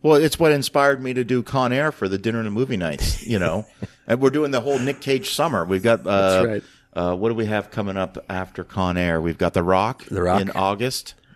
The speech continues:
Speaker 1: And
Speaker 2: And then
Speaker 1: then,
Speaker 2: Face
Speaker 1: uh,
Speaker 2: Off?
Speaker 1: oh, excuse me. Face Off is, Face Off is this month. We're doing Face Off
Speaker 2: Okay.
Speaker 1: on the twenty-sixth.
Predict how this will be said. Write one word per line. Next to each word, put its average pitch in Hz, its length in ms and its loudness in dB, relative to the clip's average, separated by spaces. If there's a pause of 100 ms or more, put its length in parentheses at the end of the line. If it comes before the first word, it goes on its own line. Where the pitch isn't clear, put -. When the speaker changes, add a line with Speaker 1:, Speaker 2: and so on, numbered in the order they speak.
(100)
Speaker 1:
And - 80 -12
Speaker 2:
And 92 140 0
then 95 40 2
Speaker 1:
then, 92 140 0
Speaker 2:
Face 98 180 2
Speaker 1:
uh, 117 100 6
Speaker 2:
Off? - 360 -10 (640)
Speaker 1:
oh, 139 80 2
excuse 139 320 -6
me. 90 300 -10
Face 151 300 0
Off 104 240 0
is, - 120 -2
Face 190 300 2
Off 208 220 0
is 98 100 0
this 175 240 0
month. 73 340 -4
We're 117 120 -2
doing 127 160 2
Face 139 180 0
Off 131 120 6
Speaker 2:
Okay. 131 120 2
Speaker 1:
on 95 80 4
the 101 60 0
twenty-sixth. 120 760 -2